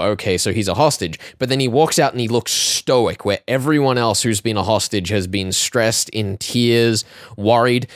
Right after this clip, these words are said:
And he delivers that line in such a deadpan, confident way that you're like, "Oh my God, are they going to do this?" And of course it's a fake out, but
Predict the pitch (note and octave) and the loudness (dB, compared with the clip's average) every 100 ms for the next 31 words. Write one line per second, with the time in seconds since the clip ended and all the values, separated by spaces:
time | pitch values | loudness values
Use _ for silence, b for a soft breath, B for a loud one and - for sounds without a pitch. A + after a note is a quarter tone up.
0 | B A#2 A2+ B2 A#2+ A#2 C#3 F3+ E3 C3+ | B -4 -2 0 0 2 2 2 2 2
1 | C3 C3 A#2+ A#2 A2+ A2 - B2+ - A2+ | 2 2 0 2 0 0 0 0 0 -2
2 | G2 G2+ A#2+ D3+ D#3 - - B2 B2+ A2+ | -2 -2 2 2 0 -4 0 2 2 0
3 | - B2+ A#2+ A#2 A2 G#2+ G2 F#2+ G#2+ F#2+ | -2 0 0 -2 0 0 0 -2 -2 0
4 | F#2+ - _ - A#2+ C3 C3 A#2+ A2+ A2+ | 0 -4 _ -2 2 4 4 4 2 2
5 | G2+ F#2+ F2 F2 b b b G#2+ D3 F#3+ | 2 2 0 -2 b b b 0 2 4
6 | F3+ D3 C#3+ D3+ D3+ D#3+ A#2+ G2+ C#3+ A#3+ | 4 4 4 4 2 2 2 4 4 4
7 | D4+ - - - - C#3+ D#3 - - G3 | 4 2 -2 -6 -4 0 0 -2 2 4
8 | A3+ - A3 - G3 - G2 F2+ E2+ D2 | 6 4 2 2 0 2 0 0 -6 -6
9 | - - A2 A#2+ C3 | -10 -16 -6 0 0